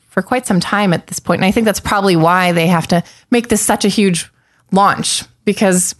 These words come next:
wearables have been around, smartwatches have been around, other people have done it, and so they, everyone's now waiting to see, yeah, but what's Apple gonna do with this market?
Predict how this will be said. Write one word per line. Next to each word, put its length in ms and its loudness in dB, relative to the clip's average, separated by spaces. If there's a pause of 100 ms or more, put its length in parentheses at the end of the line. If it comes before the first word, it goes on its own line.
(160)
wearables 380 4
have 100 2
been 140 2
around, 420 0
smartwatches 640 0
have 100 0
been 100 0
around, 400 0
other 180 0
people 260 0
have 80 -2
done 160 0
it, 20 -2
and 140 -2
so 300 0 (280)
they, 380 0
everyone's 340 0
now 140 2
waiting 240 2
to 60 0
see, 340 -2
yeah, 100 0
but 140 -4
what's 160 -4 (100)
Apple 380 -2
gonna 220 -4
do 440 -6 (140)
with 120 -4
this 220 -6
market? 500 -8